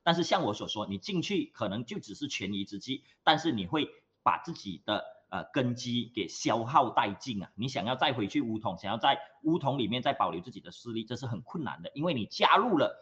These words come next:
敌对政党来打回巫统，你之前说的多么忠心都没有任何意义了，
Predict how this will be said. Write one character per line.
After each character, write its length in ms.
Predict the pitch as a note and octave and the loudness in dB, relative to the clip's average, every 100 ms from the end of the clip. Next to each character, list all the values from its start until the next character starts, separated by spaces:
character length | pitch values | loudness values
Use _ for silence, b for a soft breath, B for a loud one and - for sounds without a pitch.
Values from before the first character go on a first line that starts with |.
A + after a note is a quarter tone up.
| B - | B -8
敌 160 | A#2 C3+ | -4 0
对 180 | G3+ | 0
政 220 | D#3+ D#3+ B2+ | 0 -2 -2
党 180 | E2 | -4
来 100 | D2+ | -4
打 280 | G2+ - D#2+ | 2 4 4
回 180 | - G2 | 0 -4
巫 140 | G#2 | -4
统， 200 | G2 F2 - | -4 -6 -4
你 100 | A#2+ | -6
之 160 | C#3+ | -4
前 160 | D#3+ C3+ | -2 -2
说 180 | - C#3+ | 0 0
的 140 | A2+ | 0
多 140 | - B2+ | 0 0
么 120 | D#3+ | 0
忠 280 | - A2 A2+ | 2 2 0
心 340 | - A#2 A2+ _ - | -2 -2 -2 _ -2
都 120 | A#2 | 0
没 160 | A#2+ A2+ | 0 -2
有 100 | F#2 | 0
任 160 | C#3+ | -2
何 120 | G#2+ | -2
意 60 | F2+ | -4
义 280 | A2 A2+ | -4 -4
了， 100 | G2+ | -4